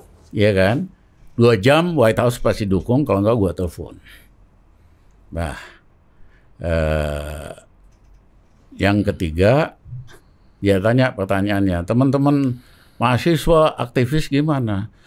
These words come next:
"Mereka yang penting Pak Harto diganti, nggak usah,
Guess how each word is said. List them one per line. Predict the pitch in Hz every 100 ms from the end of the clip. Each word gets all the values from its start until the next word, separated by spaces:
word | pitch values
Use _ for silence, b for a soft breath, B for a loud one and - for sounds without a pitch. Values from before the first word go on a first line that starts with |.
| b
"Mereka | - 170 220
yang | 208
penting | 180 180 208
Pak | 196 180
Harto | 175 208
diganti, | 208 185 175 113 107 175 226 - - - - - - - _ -
nggak | 165 160
usah, | 123 196 170